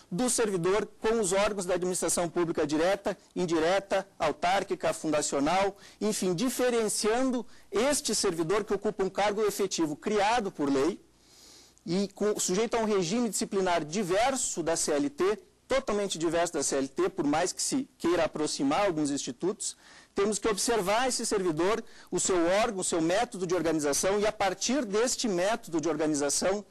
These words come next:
definir o que são as organizações sindicais e o que é o direito sindical, que agora se biparte em dois,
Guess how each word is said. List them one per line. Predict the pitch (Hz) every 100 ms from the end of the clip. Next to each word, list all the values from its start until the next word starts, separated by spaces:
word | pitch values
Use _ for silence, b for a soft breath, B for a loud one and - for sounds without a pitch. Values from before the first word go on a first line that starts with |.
| B B
definir | 156 214 214 190 190 214
o |
que | 208 233 196
são | - - 196 220 208
as | 170
organizações | 170 165 156 151 - 180
sindicais | 170 147 180 180
e |
o | 202
que | 220 185
é | 190
o | 208
direito | 180 160 196 -
sindical, | 190 160 - 156 185 - B -
que | 151
agora | 175 180 196
se | 208
biparte | 180 - 185 190 -
em | 208
dois, | 175 170 160 -